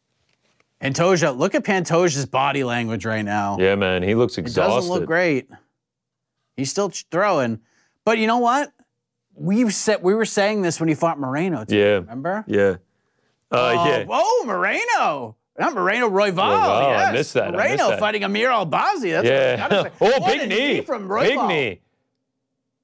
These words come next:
Speaker 1: Pantoja is shooting
Speaker 2: Oh, yeah,
Speaker 1: almost
Speaker 2: man. Desperately goes for
Speaker 1: desperation-like,
Speaker 2: the single,
Speaker 1: and
Speaker 2: gets
Speaker 1: he
Speaker 2: it.
Speaker 1: gets it. Dude is such an animal.
Speaker 2: Royval keeps going, though.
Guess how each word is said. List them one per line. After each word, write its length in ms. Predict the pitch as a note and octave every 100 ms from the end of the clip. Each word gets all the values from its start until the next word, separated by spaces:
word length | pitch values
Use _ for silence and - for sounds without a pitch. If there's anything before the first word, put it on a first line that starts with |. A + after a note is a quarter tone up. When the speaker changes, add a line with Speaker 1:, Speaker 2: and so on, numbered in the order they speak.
| -
Speaker 1:
Pantoja 580 | A3+ F#3 C4 F#4 D#4 G3
is 100 | F3
shooting 760 | - - C4+ F4+ B3+ A3+ F#3+ D3
Speaker 2:
Oh, 140 | A#2+
yeah, 240 | C3 A#2
Speaker 1:
almost 320 | C3 A2 G2+ G#2
Speaker 2:
man. 80 | A2+
Desperately 400 | G#3+ C4+ A2+ C#3+
goes 20 |
for 60 | D3+ F3
Speaker 1:
desperation-like, 500 | F3 E3 D#3 F3 F3
Speaker 2:
the 80 | C#3+
single, 500 | - D#3+ F3+ G3 F#3+
Speaker 1:
and 120 | B2+
Speaker 2:
gets 300 | D3+ F3 F#3
Speaker 1:
he 80 | G3
Speaker 2:
it. 100 | G3
Speaker 1:
gets 200 | F#3+ -
it. 280 | E3+ B2 G#2+
Dude 220 | E3+ G3+
is 100 | C3+
such 420 | - - F3 E3+
an 100 | B2
animal. 360 | G#2+ C3+ C#3+ G#2
Speaker 2:
Royval 340 | A2 C3 C3+ A2+
keeps 200 | C3 A#2
going, 300 | B2+ B2 B2
though. 180 | G#2